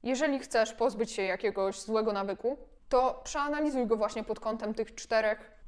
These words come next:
odwróconych praw zmiany nawyku. Zadaj sobie pytania.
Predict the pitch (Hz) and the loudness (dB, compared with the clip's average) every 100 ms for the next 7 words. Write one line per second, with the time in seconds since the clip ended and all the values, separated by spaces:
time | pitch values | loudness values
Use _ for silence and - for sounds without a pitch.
0 | - 220 226 226 214 214 - - 180 185 | -4 0 0 2 0 0 -4 -2 0 -2
1 | - - 202 196 190 175 190 175 - - | -8 -8 -2 -2 -2 -4 -4 -4 -6 -14
2 | - - - 233 233 262 240 233 208 208 | -16 -20 -14 -4 0 2 2 2 0 -2
3 | 170 160 120 | -6 -6 -10